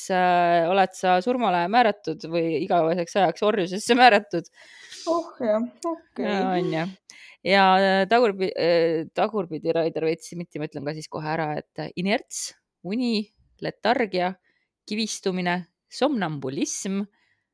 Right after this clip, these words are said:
Speaker 1: lootus hävitatud. Ehk siis, äh, väga imelik jällegi.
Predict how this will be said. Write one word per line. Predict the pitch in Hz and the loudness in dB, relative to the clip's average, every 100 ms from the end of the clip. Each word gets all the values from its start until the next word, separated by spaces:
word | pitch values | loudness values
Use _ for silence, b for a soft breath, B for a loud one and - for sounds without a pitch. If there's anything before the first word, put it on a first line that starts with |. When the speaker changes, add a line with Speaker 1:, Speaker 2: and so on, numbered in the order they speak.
| _ | _
Speaker 1:
lootus | 147 202 208 196 - | -4 -4 -6 -14 -14
hävitatud. | - 113 - - - - - _ _ _ _ _ _ _ b b b b b b - | -10 -10 -10 -16 -16 -18 -18 _ _ _ _ _ _ _ b b b b b b -4
Ehk | 214 - | -2 -2
siis, | 202 190 - | -2 -4 2
äh, | 190 180 175 175 160 107 95 202 | 6 6 6 4 0 -10 0 6
väga | 311 262 190 | 8 10 8
imelik | 214 214 147 139 - | 8 8 6 2 4
jällegi. | 170 147 123 | 4 4 0